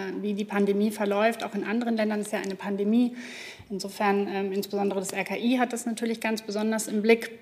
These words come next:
Ich glaube, wir sind uns einig darüber, dass man Gri-, Gibraltar nicht mit Deutschland vergleichen kann. Insofern möchte ich hier auch keinen Vergleich aufmachen und wie gesagt auch keine Bewertung der Lage dort vornehmen.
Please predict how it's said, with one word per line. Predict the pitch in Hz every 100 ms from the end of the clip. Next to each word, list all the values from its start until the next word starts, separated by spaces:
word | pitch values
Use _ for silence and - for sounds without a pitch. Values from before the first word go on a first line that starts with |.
| - - _ _ _ _ - -
Ich | -
glaube, | 208 202
wir | 202
sind | 214
uns | 208 -
einig | 208 220
darüber, | 226 220 214
dass | 214 208
man | 214 202 185 - -
Gri-, | - 208 -
Gibraltar | 208 - 190 226 208
nicht | 202 202 -
mit | 185
Deutschland | 196 226 254 226 226
vergleichen | - - 196 196 226 - 247
kann. | - 233 240 240
Insofern | 190 190 190 190 185 -
möchte | 190 -
ich |
hier | - 196
auch | -
keinen | - 190
Vergleich | 190 185 180 190 - - -
aufmachen | 196 202 214 196 196
und | 190 175
wie | 190
gesagt | 185 175 -
auch | 190 -
keine | 190 180 180 - - - -
Bewertung | 175 190 196 196 185
der | 180 180
Lage | 175 175 165
dort | - - -
vornehmen. | - 175 - -